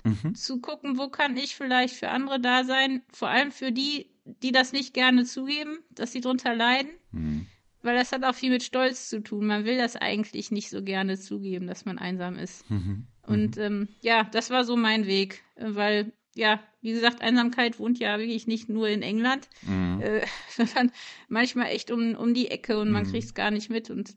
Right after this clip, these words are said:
Speaker 2: das, da einen Blick für zu haben, hat mir sehr geholfen.
Speaker 1: Wo du das jetzt sagst, äh, in der Kampagne der Bundesregierung gibt's so ein Bild, äh, wo ein Mann am Tisch sitzt und dann heißt es, die Einsamkeit sitzt mit am Tisch. Ja, also, ähm,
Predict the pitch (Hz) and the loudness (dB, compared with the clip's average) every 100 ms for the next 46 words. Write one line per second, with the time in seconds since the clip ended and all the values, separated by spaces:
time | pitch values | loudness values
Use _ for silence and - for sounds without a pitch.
0 | _ 220 240 - 247 240 269 262 262 269 | _ -2 -2 -6 2 2 4 0 -4 -6
1 | 254 233 233 214 208 208 214 214 202 196 | -4 2 4 4 4 0 -2 -2 0 0
2 | 190 196 180 175 - 196 - - - 113 | 0 0 0 -2 -4 -6 -8 -16 -10 0
3 | 113 117 110 110 107 98 - 104 123 123 | 2 4 2 2 2 0 4 4 4 0
4 | - 113 110 107 - 113 107 104 117 104 | -6 0 2 2 2 2 2 0 0 0
5 | 101 110 120 117 110 101 113 110 113 98 | 2 2 4 2 0 0 0 0 -2 0
6 | 104 110 110 107 - 110 104 104 117 123 | 2 6 6 4 0 0 2 4 6 4
7 | 123 - - - - 110 104 104 95 101 | 2 -12 -18 -18 -4 0 0 0 0 2
8 | 95 107 113 98 104 113 110 - 127 127 | 4 4 4 2 0 -2 -2 0 0 0
9 | - 101 104 104 95 101 98 - 110 - | -2 0 2 2 0 -2 -2 -6 -6 -4
10 | 113 - 104 113 117 110 110 104 101 - | -4 0 2 2 2 0 -2 -4 -4 -4
11 | 98 - - 110 - 80 - - - - | -6 -4 -2 0 -2 -8 -8 -10 -8 -8
12 | - - - - 92 92 120 131 127 127 | -10 -20 -20 -6 -2 0 4 4 4 4
13 | 120 | 4